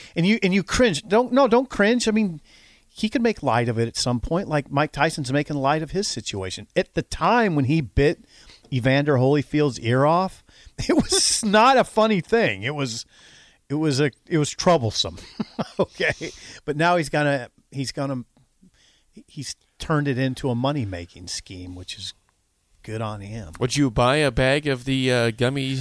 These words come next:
Speaker 1: I don't
Speaker 2: C B D
Speaker 1: do
Speaker 2: with
Speaker 1: edibles. I'm already pretty slow. What do you th-, how do you think I'd be with edible? I, wh-, wh-, it would slow me to a crawl.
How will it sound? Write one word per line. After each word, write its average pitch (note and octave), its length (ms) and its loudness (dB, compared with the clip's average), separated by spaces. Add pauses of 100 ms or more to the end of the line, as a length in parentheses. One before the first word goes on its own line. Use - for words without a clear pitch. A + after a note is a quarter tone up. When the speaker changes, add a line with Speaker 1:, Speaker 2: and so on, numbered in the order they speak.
(100)
Speaker 1:
I D4 80 4
don't D4 180 6
Speaker 2:
C D#3 80 -2
B - 20 0
D F#3+ 80 4
Speaker 1:
do F3+ 80 4
Speaker 2:
with D3+ 100 4
Speaker 1:
edibles. C3 600 2
I'm F3 140 -2
already D3+ 300 2
pretty C3+ 320 -6
slow. B2+ 580 -2
What E3+ 140 0
do C4+ 60 0
you C4+ 60 0
th-, G#3+ 140 -4
how A3 120 4
do D#4 60 2
you D4 60 0
think C4 220 -4
I'd D3+ 240 0
be B2+ 280 -4
with G#2 240 -8
edible? A2 380 -6
I, - 160 -12
wh-, - 260 -16
wh-, D#3+ 80 -14
it - 260 -20
would F#3 140 0
slow G3 380 2
me G3 140 0
to D#3+ 180 -2
a A2+ 80 0
crawl. - 680 -10